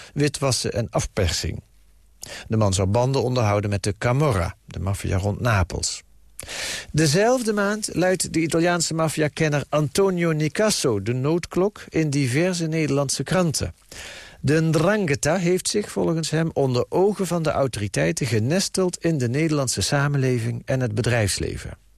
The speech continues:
En in augustus arresteert de politie in Den Haag... de Nederlands-Surinaamse Trace N, alias La Señora. Zij zou een speelfunctie vervullen binnen de maffia van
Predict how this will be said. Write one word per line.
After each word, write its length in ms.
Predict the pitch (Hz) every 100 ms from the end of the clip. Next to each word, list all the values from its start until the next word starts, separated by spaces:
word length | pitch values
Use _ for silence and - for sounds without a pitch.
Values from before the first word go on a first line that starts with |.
| _ _ _ _ - - - - - -
En 300 | - 156 143 -
in 160 | 131 -
augustus 720 | 101 107 139 185 - 240 -
arresteert 540 | - 180 180 - 196 165
de 60 |
politie 460 | 160 165 151 - -
in 140 | 147
Den 160 | 139 131
Haag... 360 | 123 156 220 -
de 140 | 175
Nederlands-Surinaamse 1160 | 170 151 147 151 156 - 139 135 120 120 - 139 _
Trace 420 | - 160 151 135 -
N, 260 | 220 135 85 - _ _ -
alias 540 | 131 135 127 127 127 -
La 180 | 131 120 -
Señora. 580 | 147 170 190 143 92 - - _ _ - - - - _ _ -
Zij 480 | 110 107 139 165 208
zou 240 | 202 175
een 80 | 170
speelfunctie 760 | - - 156 - 151 127 -
vervullen 440 | 123 117 123 117 113
binnen 280 | - 120 117
de 80 | 117
maffia 440 | 104 95 98 101
van 200 | 98 98